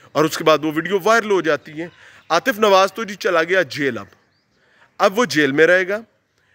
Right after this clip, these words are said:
उसके ख़िलाफ़ कानूनी चाराजोई होगी, कानूनी कार्रवाई होगी,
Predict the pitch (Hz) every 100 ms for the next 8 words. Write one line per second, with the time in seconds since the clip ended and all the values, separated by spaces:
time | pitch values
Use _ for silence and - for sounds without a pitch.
0 | _ 143 - 180 147 143 - 139 135 160
1 | 160 147 135 143 156 151 139 143 143 127
2 | 127 127 120 127 127 160 185 180 156 175